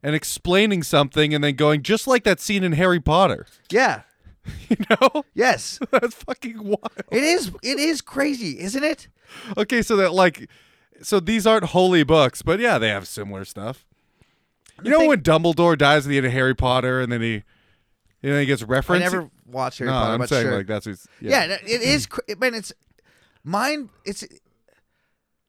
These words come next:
Speaker 1: Then he gets resurrected, and then he becomes, like, a ghost-like figure. That's kinda what happened to me.
Speaker 2: The, the, the way Christians, though, just kinda go, "All the good, all the parts that are necessary are in here,"
Speaker 1: Yeah.
Speaker 2: pisses me
Speaker 1: Like,
Speaker 2: off.
Speaker 1: if the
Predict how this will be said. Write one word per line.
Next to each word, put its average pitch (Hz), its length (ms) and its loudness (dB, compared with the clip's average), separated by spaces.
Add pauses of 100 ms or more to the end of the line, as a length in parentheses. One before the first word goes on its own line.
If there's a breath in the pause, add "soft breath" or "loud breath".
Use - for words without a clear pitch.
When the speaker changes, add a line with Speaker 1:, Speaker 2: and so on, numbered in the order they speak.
(360)
Speaker 1:
Then 208 120 -2
he 247 40 -2
gets 190 180 0
resurrected, 143 880 0
and 143 160 -2
then 143 100 -2
he 147 40 -2
becomes, 143 400 -2
like, 131 200 2
a 123 60 -2
ghost-like 120 560 0
figure. 143 260 0
That's 196 180 -2
kinda 247 180 0
what 233 140 2
happened 226 300 2
to 233 40 -4
me. 233 320 -4 (720)
Speaker 2:
The, 220 100 -14
the, 220 160 -16
the 226 140 -6
way 311 260 -2
Christians, 254 500 -8
though, 226 180 0
just 190 280 -10
kinda 190 400 -4
go, 160 320 -2 (520)
"All 190 220 4
the 196 140 -2
good, 185 340 -2
all 240 160 4
the 277 80 -2
parts 262 320 2
that 208 160 -2
are 190 100 4
necessary 170 760 -4
are 135 120 0
in 147 140 -4
here," 123 340 -10
Speaker 1:
Yeah. 101 220 -2 (880)
Speaker 2:
pisses 254 540 0
me 208 200 -2
Speaker 1:
Like, 156 160 6
Speaker 2:
off. 151 100 -4
Speaker 1:
if 175 140 -2
the 220 380 0